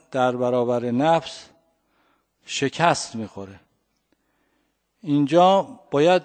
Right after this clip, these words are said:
اگه بخواد خودسازی کنه، باید مجازات کنه نفس خودش رو. همون که در کتب اخلاقی هست، معاقبه، عقاب کردن خود، انسان خودش خودش رو مجازات کنه. نقل می‌کنن از مرحوم آیت الله بروجردی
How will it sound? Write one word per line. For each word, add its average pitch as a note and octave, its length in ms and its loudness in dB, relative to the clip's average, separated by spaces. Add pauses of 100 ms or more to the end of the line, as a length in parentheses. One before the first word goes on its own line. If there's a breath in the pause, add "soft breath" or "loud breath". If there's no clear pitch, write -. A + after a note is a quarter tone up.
(340)
اگه C#3 280 -6
بخواد C3 560 -4
خودسازی B2+ 720 -6
کنه، E3 260 -4
باید D3+ 360 -2
مجازات C#3 600 4
کنه A2+ 240 -6
نفس G#2+ 300 -10
خودش G2+ 340 -16
رو. - 120 -16
همون D3+ 220 -4
که D#3 140 -6
در D3 260 -4 (540 soft breath)
کتب B2+ 300 -8
اخلاقی A#2+ 500 -6
هست، A2 260 -12 (460 soft breath)
معاقبه، A#2+ 800 -4 (260)
عقاب B2+ 380 -2
کردن B2 460 -8
خود، D#3+ 280 -6
انسان C#3+ 300 -6
خودش F3+ 400 -4
خودش E3+ 260 -8
رو E3+ 120 -8
مجازات C3+ 640 -2
کنه. G#2 320 -16 (2750)
نقل D#3 240 2
می‌کنن C#3 380 -4
از A#2 240 -8
مرحوم B2 280 -8
آیت B2+ 280 -8
الله B2 240 -6
بروجردی A#2+ 800 -8